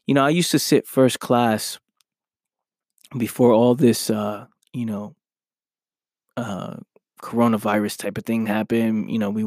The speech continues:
we, we limit our travel. I was doing a lot of traveling, and when I was sitting first class with people, there would be a lot of old people there, of course, right? A lot of old people there, and I will always ask questions,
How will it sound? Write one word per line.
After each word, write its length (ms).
we, 240
we 120
limit 240
our 100
travel. 580
I 80
was 140
doing 200
a 60
lot 220
of 60
traveling, 680
and 180
when 100
I 60
was 160
sitting 260
first 320
class 380
with 100
people, 420
there 140
would 80
be 80
a 40
lot 280
of 100
old 220
people 240
there, 240
of 80
course, 460
right? 220
A 60
lot 140
of 100
old 180
people 260
there, 360
and 280
I 40
will 140
always 340
ask 280
questions, 640